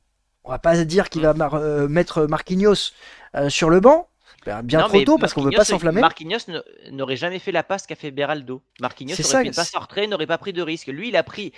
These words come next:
Speaker 2: c'est peut-être l'insouciance, tu vois, de la jeunesse. Et en plus, je vais te dire un truc, tu sais que j'aime pas Luis Enrique, je l'ai déjà dit la dernière fois, mais par contre,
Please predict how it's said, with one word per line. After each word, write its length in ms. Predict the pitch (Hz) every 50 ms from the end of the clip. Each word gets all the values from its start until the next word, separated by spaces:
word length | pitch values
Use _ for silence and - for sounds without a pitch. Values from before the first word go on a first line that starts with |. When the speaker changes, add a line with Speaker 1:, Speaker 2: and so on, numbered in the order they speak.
| - - _
Speaker 2:
c'est 140 | - 151
peut-être 180 | 156 - 190 -
l'insouciance, 680 | 196 185 180 - 208 196 - - 208 208 208 - - _
tu 80 | - 151
vois, 100 | 165 147
de 80 | 147
la 140 | 139 135 143
jeunesse. 440 | 135 147 143 147 196 254 - - _ _ - - 175 147 _ -
Et 100 | 139 143
en 80 | 165 165
plus, 320 | - 208 240 247 - -
je 80 | - 123
vais 60 | 135
te 60 | 139
dire 180 | 135 156 170 165
un 80 | 165 -
truc, 220 | - 175 160 -
tu 80 | - 135
sais 160 | - 185 175
que 100 | - 139
j'aime 200 | 117 131 127 123
pas 120 | - 165
Luis 160 | 151 131 - -
Enrique, 360 | 127 127 131 127 - - 139
je 100 | 107 107
l'ai 60 | 113
déjà 240 | 107 123 120 131 127
dit 80 | 123 123
la 80 | 120
dernière 260 | 120 117 113 117 -
fois, 140 | - - 196
mais 100 | 170 127
par 240 | - - 208 214 -
contre, 320 | - 170 185 208 - -